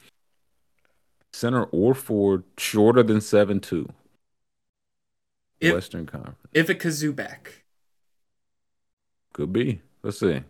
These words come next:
Speaker 1: Some Zoobs. Ah.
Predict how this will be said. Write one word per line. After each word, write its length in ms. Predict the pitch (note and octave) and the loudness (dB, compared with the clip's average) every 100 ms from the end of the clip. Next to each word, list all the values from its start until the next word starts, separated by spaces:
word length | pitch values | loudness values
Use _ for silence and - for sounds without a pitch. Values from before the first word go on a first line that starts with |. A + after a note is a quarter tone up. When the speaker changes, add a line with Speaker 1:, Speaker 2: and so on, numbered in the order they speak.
| _ _ _ _ _ _ _ _ _ _ _ _ - - _ _ _ _ _ _ | _ _ _ _ _ _ _ _ _ _ _ _ -20 -20 _ _ _ _ _ _
Speaker 1:
Some 220 | E2 C#2+ | -6 -6
Zoobs. 720 | C2 E2 G2+ B2+ B2+ B2+ - _ _ _ _ _ _ _ _ _ _ _ _ - | -4 -2 0 0 -4 -12 -20 _ _ _ _ _ _ _ _ _ _ _ _ -4
Ah. 300 | - - | -2 -2